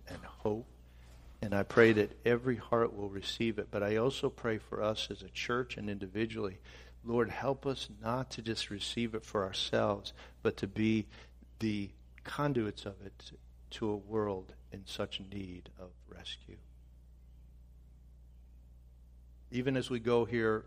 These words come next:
from here today, may we have a fresh commitment, stirred on by a commitment to pray,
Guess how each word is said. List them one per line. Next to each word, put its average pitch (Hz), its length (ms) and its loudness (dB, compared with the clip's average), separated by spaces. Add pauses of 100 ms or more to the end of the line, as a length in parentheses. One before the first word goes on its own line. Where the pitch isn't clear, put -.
(100)
from 107 200 -2
here 98 220 -4
today, 98 580 -4
may 110 220 -2
we 113 240 -2
have 101 220 -2
a 95 60 -6
fresh - 460 0
commitment, 107 480 -4 (340)
stirred 147 500 4
on 113 320 2
by 101 180 0
a 101 100 -4
commitment 117 520 -8
to - 100 -10
pray, 113 440 2